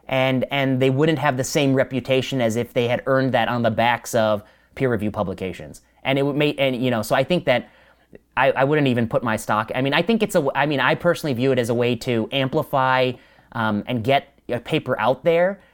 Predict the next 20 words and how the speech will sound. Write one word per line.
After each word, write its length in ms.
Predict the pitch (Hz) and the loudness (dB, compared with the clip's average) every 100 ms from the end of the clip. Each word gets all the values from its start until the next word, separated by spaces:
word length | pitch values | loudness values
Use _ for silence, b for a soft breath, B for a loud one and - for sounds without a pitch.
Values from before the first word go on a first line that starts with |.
| b | b
You, 240 | 135 170 | 0 0
you, 220 | 143 202 160 | 2 2 2
you, 400 | 143 214 196 - | 2 2 2 0
you 220 | 151 214 | 2 2
and 80 | 156 | 4
I 100 | 139 | 4
know 320 | 135 139 123 | 4 4 4
how 160 | 131 117 | 2 2
hard, 300 | 135 147 - | 4 2 2
how 80 | 151 | 0
few 220 | - 202 | 2 2
people 260 | 185 139 | 2 0
read 240 | 127 151 160 | 2 2 2
some 160 | 135 | 0
of 80 | 120 | 0
these 140 | 110 104 | 0 0
papers 340 | 135 - 101 | -2 -2 -4
that 80 | 95 | -4
we've 140 | 98 | -2
written, 320 | 107 - 95 | -2 -2 -4